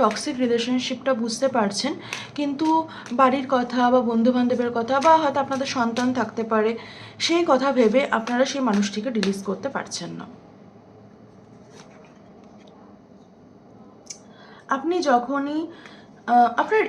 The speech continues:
ইগো, আপনার ইগো এই জায়গাটায় না বাদ সাধছে। আপনি যদি আপনার ইগোটা থেকে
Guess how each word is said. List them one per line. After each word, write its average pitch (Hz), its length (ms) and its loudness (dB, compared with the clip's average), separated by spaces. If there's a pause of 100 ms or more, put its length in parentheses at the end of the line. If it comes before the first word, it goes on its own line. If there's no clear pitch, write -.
(160)
ইগো, 254 280 4 (680)
আপনার 339 220 0 (180)
ইগো 262 240 -2 (220)
এই 262 80 4 (100)
জায়গাটায় 254 600 2
না 403 60 2 (140)
বাদ 208 200 4 (120)
সাধছে। 196 460 -6
আপনি 269 140 -4 (120)
যদি 320 160 -2 (120)
আপনার 320 200 -4 (180)
ইগোটা 294 380 0
থেকে 330 160 -4